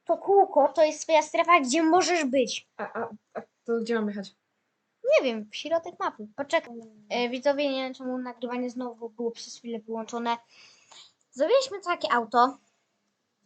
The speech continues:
Speaker 2: Em, ale ładne.
Speaker 1: Brak słów.
Speaker 2: Powiem ci, a co ja zrobiłam? Czemu ja zepsułam? O nie.
Speaker 1: No bo
Speaker 2: o nie.
Speaker 1: auto to rozjeżdża, a przy tym może też stracić A P trochę.
Speaker 2: Aha, brzydko.
Speaker 1: Co?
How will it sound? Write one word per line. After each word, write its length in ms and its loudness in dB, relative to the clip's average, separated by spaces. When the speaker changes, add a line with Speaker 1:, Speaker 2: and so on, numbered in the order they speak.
Speaker 2:
Em, 420 -6
ale 220 -6
ładne. 480 -6
Speaker 1:
Brak 340 -4
słów. 240 -10
Speaker 2:
Powiem 320 -14
ci, 340 -10
a 120 -10
co 180 -10
ja 160 -4
zrobiłam? 460 -8
Czemu 280 -10
ja 60 -10
zepsułam? 540 -16
O 120 -14
nie. 340 -10
Speaker 1:
No 120 -8
bo 80 -8
Speaker 2:
o 40 -8
nie. 60 -4
Speaker 1:
auto 240 -6
to 180 0
rozjeżdża, 640 -4
a 240 0
przy 200 -12
tym 160 -10
może 260 -8
też 200 -12
stracić 440 -14
A 80 -10
P 180 -14
trochę. 420 -16
Speaker 2:
Aha, 160 -20
brzydko. 400 -18
Speaker 1:
Co? 220 -8